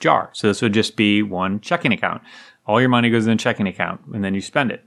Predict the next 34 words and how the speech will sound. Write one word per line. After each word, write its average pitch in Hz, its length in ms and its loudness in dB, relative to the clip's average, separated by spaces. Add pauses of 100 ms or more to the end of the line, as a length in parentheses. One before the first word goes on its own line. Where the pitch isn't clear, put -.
(580)
The 117 140 -4
four 180 220 0
percent 147 360 0
tend 139 240 0
to 110 40 0
give, 147 540 0
save, 123 420 2
and 120 80 2
invest 107 460 0
first, 98 480 -2
and 107 100 -4
then 104 140 2
spend 95 400 -2
what's 107 200 -2
left, - 320 -2 (160)
while 101 180 0
the 101 60 -4
ninety-six 110 500 0
percent 117 340 -2
tend 107 220 0
to 107 80 -2
spend - 500 -2
first, 113 520 0 (460)
and 113 120 0
then 151 160 2
try 151 220 0
to 135 60 -2
give, 117 420 2
try 131 180 0
to 135 60 0
save, 117 480 0
try 110 160 0
to 107 80 2
invest 101 420 0